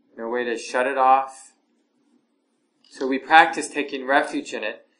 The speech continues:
And then when we start intuiting that, taking refuge in the Buddha, then we start to play, to discern and respect this taking refuge in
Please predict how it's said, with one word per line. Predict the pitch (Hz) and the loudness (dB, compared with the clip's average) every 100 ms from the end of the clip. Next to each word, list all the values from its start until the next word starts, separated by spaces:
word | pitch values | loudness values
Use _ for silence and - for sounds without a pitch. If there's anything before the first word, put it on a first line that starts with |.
| _ _ 135 | _ _ -6
And | 143 | 4
then | 170 170 | 4 4
when | 165 160 | -2 0
we | 156 165 - | -2 -4 -6
start | - 185 185 | 0 2 4
intuiting | 165 - 196 180 156 143 | 2 -4 0 2 2 -2
that, | 147 160 135 117 - _ _ | 4 8 8 4 -4 _ _
taking | - 147 147 | -6 -6 -4
refuge | 139 135 - - | -2 -2 -4 -14
in | 127 | -12
the | |
Buddha, | 127 170 139 | -2 0 0
then | 147 170 180 | 2 2 2
we | 175 | -6
start | - 170 156 - | 0 0 0 -2
to | 160 151 147 - _ _ _ _ | -4 -2 -4 -8 _ _ _ _
play, | - 151 147 143 139 139 139 - | -2 6 8 8 6 2 0 -8
to | 143 127 123 123 _ _ _ _ _ - | -4 -2 -4 -8 _ _ _ _ _ -10
discern | 131 - - 143 143 139 | -8 -6 2 6 6 4
and | 131 | 0
respect | 127 - - - 147 143 - | -2 -2 -4 4 4 4 0
this | 143 - | -8 -8
taking | - 156 151 151 139 | -6 -6 -6 -10 -4
refuge | 135 135 147 131 131 143 | 0 0 -2 -8 -10 -14
in | 120 117 | -16 -18